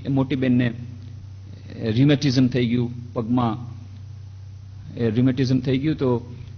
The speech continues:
એને કારણે ચાલી ના શકે, ખૂબ તકલીફ થાય, ઘણા ડૉક્ટર્સને બતાવ્યા, કોઈ પણ રીતે ઠીક નથી થતું. છેવટે એક વાતની બીમારી થઈ ગઈ. છેવટે એક સાયકોલોજિસ્ટ પાસે ગયા. સાયકોલોજિસ્ટે બધી સાયકોએનાલિસિસ કરી અને પછી જોયું કે હા,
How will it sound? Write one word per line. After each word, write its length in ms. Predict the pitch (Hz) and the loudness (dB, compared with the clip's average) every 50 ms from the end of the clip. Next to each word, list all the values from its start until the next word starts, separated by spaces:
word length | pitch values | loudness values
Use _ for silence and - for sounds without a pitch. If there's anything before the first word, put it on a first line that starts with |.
| - - | -4 0
એને 180 | 135 139 135 | 4 4 4
કારણે 340 | 127 - 135 127 127 127 123 | 4 4 2 4 4 4 2
ચાલી 320 | 117 123 - 127 127 127 123 | 0 0 -2 0 0 2 2
ના 120 | 123 123 | 2 2
શકે, 300 | 123 123 123 - 135 127 | 0 -2 -2 -2 -2 -4
ખૂબ 200 | - - - 139 - | -2 -2 -4 -4 -2
તકલીફ 360 | - 131 - 131 131 127 127 | -4 -4 -2 -2 -2 -2 -2
થાય, 180 | - 131 127 123 | -2 -2 -2 0
ઘણા 220 | 104 120 127 139 | 2 4 4 4
ડૉક્ટર્સને 420 | 139 127 127 123 123 127 135 135 127 | 6 6 4 2 2 0 -2 -2 -2
બતાવ્યા, 400 | 113 123 123 131 123 123 127 127 | -2 -2 -4 -2 -2 -2 -2 -2
કોઈ 300 | 123 - - 151 160 160 | -4 -4 -2 -2 -2 0
પણ 220 | 151 151 139 131 | 0 0 0 0
રીતે 320 | 123 135 120 135 131 127 123 127 - - | 0 0 0 0 0 0 0 -4 -4 -4
ઠીક 140 | - 131 - | -4 -2 0
નથી 200 | 135 127 120 131 | 0 0 0 0
થતું. 380 | 123 131 123 123 131 139 131 104 - - - - - - - - - - - - - 170 | 0 0 0 0 -2 -2 -4 -6 -8 -14 -16 -16 -16 -18 -18 -18 -18 -18 -14 -4 0 2
છેવટે 580 | 160 160 147 - 151 135 123 - - - - - - - - - | 2 4 2 2 2 2 2 0 -4 -8 -14 -14 -16 -12 -8 -6
એક 160 | 123 120 123 - - - - - - - - - - - - - - - - - - | -6 -6 -6 -8 -12 -16 -16 -16 -16 -16 -18 -18 -18 -18 -18 -18 -18 -18 -16 -10 -2
વાતની 400 | 117 123 139 139 135 - 135 131 | 2 4 4 4 4 4 2 4
બીમારી 320 | 123 127 123 127 127 123 | 6 6 6 6 4 4
થઈ 160 | 123 127 127 | 2 0 0
ગઈ. 160 | 120 127 120 120 - - - - - - - - - - - - | -2 -2 -4 -4 -6 -10 -12 -14 -14 -14 -16 -14 -14 -14 -2 0
છેવટે 400 | 156 151 160 151 180 160 151 139 - - - - - - - - - - - - - - - - - - - | 2 2 4 4 4 4 4 4 2 -4 -12 -16 -16 -16 -16 -16 -16 -16 -16 -16 -16 -16 -16 -16 -16 -4 -2
એક 120 | 131 127 - | -2 -2 0
સાયકોલોજિસ્ટ 540 | - 131 135 131 147 143 143 139 - - | 2 0 2 2 2 2 2 0 0 -2
પાસે 200 | - 135 127 139 | -4 -4 -2 -2
ગયા. 140 | 120 127 131 | -2 -2 -2
સાયકોલોજિસ્ટે 640 | 131 - 131 131 135 131 143 143 139 135 131 127 - | -2 0 -2 -2 0 0 2 2 4 2 2 0 -2
બધી 180 | 127 123 127 127 | -2 0 0 0
સાયકોએનાલિસિસ 680 | 127 127 120 120 127 131 127 123 123 123 123 123 123 | 0 -2 -2 -2 -2 -4 -2 -2 -2 -4 -4 -6 -6
કરી 220 | - 131 135 147 165 | -6 -4 -2 0 0
અને 120 | 147 135 | 2 0
પછી 180 | 123 123 123 110 | 0 -2 -4 -2
જોયું 260 | 110 123 120 120 - | 0 0 0 0 -2
કે 60 | 120 | -2
હા, 180 | 113 113 107 | -2 -2 -2